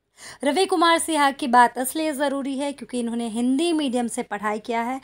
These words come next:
और हिंदी मीडियम से पढ़ाई करने के बावजूद देश के सबसे कठिन माने जाने वाले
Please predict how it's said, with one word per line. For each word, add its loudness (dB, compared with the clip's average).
और 8
हिंदी 2
मीडियम 2
से -4
पढ़ाई 2
करने -2
के -2
बावजूद 0
देश 0
के -2
सबसे -4
कठिन -4
माने -2
जाने -2
वाले 0